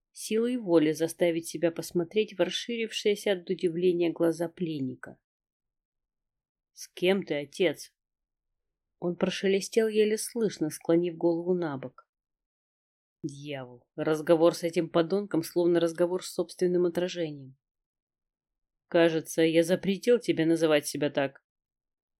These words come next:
Мне померещилось, или по его телу прошла судорога. Он повернулся влево, затем вправо, словно пытаясь увидеть кого-то. «Ответь,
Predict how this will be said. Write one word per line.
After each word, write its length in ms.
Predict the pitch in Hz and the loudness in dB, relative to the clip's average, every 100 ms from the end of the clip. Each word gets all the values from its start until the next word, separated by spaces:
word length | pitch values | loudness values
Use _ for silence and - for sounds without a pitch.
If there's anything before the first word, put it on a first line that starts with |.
| _ _ _ _ _ _ - | _ _ _ _ _ _ -4
Мне 280 | 160 151 | -2 -2
померещилось, 880 | 151 160 160 156 208 - 151 143 139 | -2 2 4 4 2 2 0 0 -2
или 180 | 147 156 | 0 2
по 120 | 160 | 4
его 200 | 175 165 | 4 4
телу 300 | 175 185 170 | 2 2 2
прошла 400 | 165 170 - 175 | 0 -2 -2 -6
судорога. 640 | 175 - 143 131 117 - - _ _ _ _ _ _ | -6 -10 -8 -6 -8 -12 -18 _ _ _ _ _ _
Он 140 | 175 175 | -8 -4
повернулся 600 | 196 185 180 190 190 208 | -2 2 2 2 -2 0
влево, 380 | 185 160 151 147 | 4 4 4 0
затем 320 | 160 185 185 | -2 0 0
вправо, 540 | - 185 170 143 131 | 0 0 2 0 -4
словно 340 | - 165 180 180 | -2 2 2 0
пытаясь 440 | 185 190 185 - | 0 2 0 0
увидеть 420 | 196 214 170 139 | -6 -4 -6 -6
кого-то. 520 | - 151 139 135 - _ _ _ _ _ _ _ _ _ _ _ _ | -6 -8 -8 -12 -16 _ _ _ _ _ _ _ _ _ _ _ _
«Ответь, 640 | 135 156 175 180 139 - | -20 -14 -6 -6 -6 -16